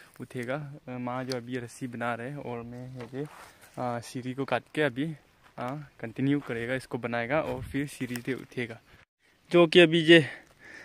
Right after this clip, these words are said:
सीढ़ी के लिए ढाल चुके हैं तीन, और फिर यहाँ पे ढालेगा। और ये माँ को पकड़ने के लिए दिया है, तो बेचारा वो समझ में नहीं आ रहा है, वो हंस रहे हैं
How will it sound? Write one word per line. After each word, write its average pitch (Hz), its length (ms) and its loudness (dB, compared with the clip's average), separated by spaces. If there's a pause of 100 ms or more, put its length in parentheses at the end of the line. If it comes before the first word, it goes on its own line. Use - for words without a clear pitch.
(180)
सीढ़ी 165 340 10
के 165 80 6
लिए 170 120 12
ढाल 156 260 10
चुके 151 180 6
हैं 160 180 12
तीन, 160 260 6 (260)
और 131 240 6
फिर 139 400 4 (540)
यहाँ 131 160 2
पे 139 120 10
ढालेगा। 131 480 6 (720)
और 139 120 4
ये 147 120 8
माँ 135 240 8
को 147 80 0
पकड़ने 143 380 6
के 139 60 4
लिए 143 120 8
दिया 135 160 8
है, 139 60 8
तो 143 200 4
बेचारा 135 580 6
वो 135 360 4
समझ 147 340 6
में 165 120 6
नहीं 165 120 10
आ 151 80 10
रहा 147 120 6
है, 175 60 6
वो 156 200 4
हंस 151 320 2
रहे 147 140 6
हैं 185 120 -4